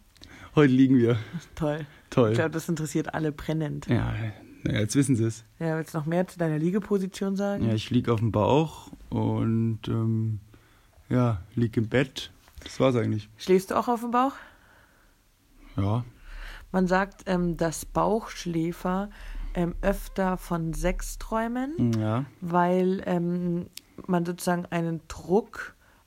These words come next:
Speaker 2: auf die, ähm, Geschlechtsteile so gesehen bekommt und dadurch die mehr durchblutet werden und dadurch mehr angeregt werden oder irgendwie sowas halt.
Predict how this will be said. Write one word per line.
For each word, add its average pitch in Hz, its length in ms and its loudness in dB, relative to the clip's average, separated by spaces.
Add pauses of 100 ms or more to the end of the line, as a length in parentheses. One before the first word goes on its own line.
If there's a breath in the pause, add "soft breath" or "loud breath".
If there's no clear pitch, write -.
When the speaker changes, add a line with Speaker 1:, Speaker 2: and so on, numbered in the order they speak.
Speaker 2:
auf 175 320 2
die, 170 400 -2
ähm, 165 220 -4
Geschlechtsteile 156 1040 -4
so 147 220 -4
gesehen 143 420 -4
bekommt 156 580 -6 (320 loud breath)
und 156 120 -2
dadurch 156 280 -2 (100)
die 165 300 -2
mehr 160 240 -2
durchblutet 160 560 -6
werden 160 300 -4
und 151 240 -6
dadurch 156 360 -6
mehr 151 720 -4 (1000 soft breath)
angeregt 156 600 -4
werden 151 300 0
oder 143 180 -6
irgendwie 143 280 -4
sowas 143 520 -2
halt. 143 220 0